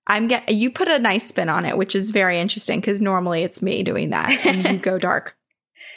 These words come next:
Speaker 1: But I'm gonna
Speaker 2: But we're
Speaker 1: tell
Speaker 2: gonna
Speaker 1: you what
Speaker 2: switch?
Speaker 1: I visualized.
Speaker 2: Okay.
Speaker 1: So even though Dante said it was half torso, the fact that he said eye to eye when he was laying down on the lounge, this is what I pictured.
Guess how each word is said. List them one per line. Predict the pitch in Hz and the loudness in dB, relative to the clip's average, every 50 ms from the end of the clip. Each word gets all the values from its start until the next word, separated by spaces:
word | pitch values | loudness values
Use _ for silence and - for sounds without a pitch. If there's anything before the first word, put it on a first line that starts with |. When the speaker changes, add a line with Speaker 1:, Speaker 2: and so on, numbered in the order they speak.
| 208 | -2
Speaker 1:
But | - 214 214 | 0 2 2
I'm | 214 226 | 2 2
gonna | 247 247 | 2 2
Speaker 2:
But | 202 | 2
we're | 185 | 2
Speaker 1:
tell | 180 233 208 | 2 2 2
Speaker 2:
gonna | 208 202 208 175 | 2 2 2 2
Speaker 1:
you | 190 | 2
what | 202 190 | 2 2
Speaker 2:
switch? | 190 185 | 2 0
Speaker 1:
I | 185 | 0
visualized. | 180 185 185 180 175 - - - - 87 87 - - - - - - - - - | 0 0 0 0 2 0 0 0 0 -2 -2 0 -2 -2 -2 -4 -4 -6 -6 -2
Speaker 2:
Okay. | 180 185 180 - 196 135 98 90 214 220 - - _ _ _ _ _ _ _ | -2 0 0 0 0 0 0 0 -2 -4 -6 -12 _ _ _ _ _ _ _
Speaker 1:
So | - - - - 214 208 202 202 - | -10 -4 -2 0 2 2 2 0 0
even | - 220 226 233 294 294 277 | 0 0 2 2 2 2 2
though | 254 226 208 202 | 2 2 2 2
Dante | 202 190 180 185 190 180 180 | 2 0 0 0 0 0 0
said | 185 - 185 175 170 170 - | 0 0 0 0 0 0 0
it | - 180 | 0 0
was | 185 180 175 175 | 0 0 0 0
half | - - - - - - - | -2 -2 0 -2 -2 -2 -4
torso, | - 208 - - 208 - - - - - - - 220 - _ _ _ _ _ _ _ | -4 -2 -2 -2 -2 -2 -2 0 0 0 0 -2 -4 -6 _ _ _ _ _ _ _
the | - 214 | -4 -2
fact | - 226 220 233 | 0 0 0 0
that | 233 254 | 0 0
he | 254 254 233 | 0 0 0
said | 226 - 214 196 190 190 - | 0 2 0 0 0 0 0
eye | - 175 170 175 | 0 0 0 2
to | 185 190 - | 0 0 0
eye | - 170 165 175 185 190 | 0 0 2 2 2 2
when | 190 185 175 196 208 | 2 2 2 0 0
he | 190 208 180 | 0 0 0
was | 175 175 185 190 - - - - | 0 0 0 0 -2 -6 -8 -4
laying | - 185 180 175 175 175 180 | -2 0 0 0 0 0 0
down | 185 180 180 180 180 | 0 0 0 0 0
on | - - - 175 | 0 0 0 0
the | 170 | 0
lounge, | 170 - - - 160 165 180 208 214 - | 0 0 0 0 0 2 2 2 0 0
this | - 196 - 196 196 - | -2 -2 -2 0 0 0
is | 233 220 - | -2 0 0
what | 214 190 | 0 0
I | 175 | 0
pictured. | 175 - - - - - - 85 - - | 0 -2 -4 -4 -2 -2 -2 -2 -2 -4